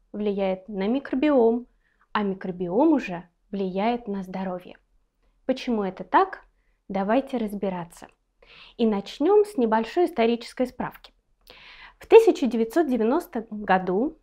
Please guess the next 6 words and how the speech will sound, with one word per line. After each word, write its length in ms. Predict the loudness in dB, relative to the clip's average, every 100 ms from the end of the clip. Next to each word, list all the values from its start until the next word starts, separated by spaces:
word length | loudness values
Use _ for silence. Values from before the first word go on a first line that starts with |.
| _
было 300 | 0 2 2
запущено 720 | 0 -2 0 -2 -2 -2 -2 0
большое 720 | 0 -2 -4 -4 0 0 -2
исследование 800 | -4 0 2 4 4 2 0 -4 _ -8
«Геном 680 | 0 0 2 2 0 -2 _ _
человека». 600 | -4 -2 -2 -8 -14